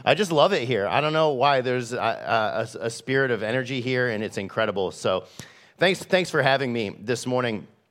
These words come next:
And, uh, I wanna give you a little bit of an update about Ukraine before we get started. And, uh, these are some notes from Pastor Jay, who is our outreach pastor, and him and the team are actually in Burundi right now. Uh, he's,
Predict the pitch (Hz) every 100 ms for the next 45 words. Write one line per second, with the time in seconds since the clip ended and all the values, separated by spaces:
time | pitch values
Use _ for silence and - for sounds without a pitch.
0 | _ _ - 160 143 120 117 139 202 190
1 | 160 160 143 147 151 147 139 131 131 -
2 | 143 127 107 - - - 113 131 123 117
3 | 117 - 139 131 117 117 127 131 127 123
4 | 107 - 123 117 107 - 101 127 127 120
5 | 117 113 117 156 151 147 - 127 131 135
6 | - 123 110 113 117 123 104 117 120 113
7 | 113 110 101 113 - 107 107 113 - 113
8 | 110 113 143 147 123 143 123 113 110 123
9 | 110 101 101 139 160 104 87 - - -
10 | - - 127 113 120 104 104 - - -
11 | 127 127 156 147